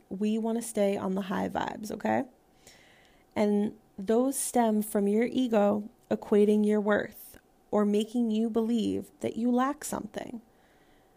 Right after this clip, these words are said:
And you don't, baby. You lack nothing. Everything you need, you already have. So if you're feeling jealous of someone's looks,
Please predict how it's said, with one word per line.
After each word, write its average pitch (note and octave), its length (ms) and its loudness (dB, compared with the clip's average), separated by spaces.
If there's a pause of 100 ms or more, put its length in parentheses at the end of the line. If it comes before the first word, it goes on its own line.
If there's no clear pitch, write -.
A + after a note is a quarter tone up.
(240)
And C#4 240 0
you D4 160 4
don't, D#4 480 4
baby. G#3+ 600 4
You A#3+ 240 0
lack C#4 440 2
nothing. A#3+ 760 0
Everything A#3 520 0
you B3+ 160 2
need, C4 600 0
you G#3+ 220 -2
already G#3 420 2
have. - 800 -2 (880)
So - 180 6
if A#3+ 140 2
you're C4+ 100 4
feeling C#4+ 560 2
jealous B3 380 2
of G#3+ 100 -4
someone's G3 400 -4
looks, C#4+ 680 -6